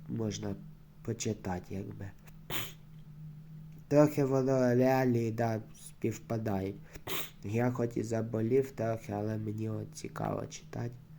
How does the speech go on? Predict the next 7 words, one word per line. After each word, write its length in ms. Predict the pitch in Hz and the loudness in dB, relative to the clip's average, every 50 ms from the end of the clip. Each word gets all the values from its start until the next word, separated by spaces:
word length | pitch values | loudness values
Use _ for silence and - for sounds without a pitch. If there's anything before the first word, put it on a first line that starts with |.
| - - - - - - - - - - - - - | -18 -18 -16 -14 -14 -12 -10 -10 -10 -10 -12 -10 -4
Надо 240 | - 104 101 101 101 | -2 0 0 2 0
буде 280 | 101 107 104 101 101 98 | 0 0 0 0 0 0
книжку 440 | 98 - - - 120 - - - - | 0 -2 -2 -2 -2 -2 -4 -8 -8
поставити 720 | - - - - - - - - - - - - - - | -8 -6 -6 -6 -6 -6 -6 -6 -4 -6 -8 -8 -6 -6
на 80 | 107 107 | -4 -4
зарядку, 560 | 117 104 104 - - 107 107 - - - - | -2 -2 -2 -2 -2 -4 -6 -8 -12 -14 -14
щоб, 160 | - - - | -14 -14 -14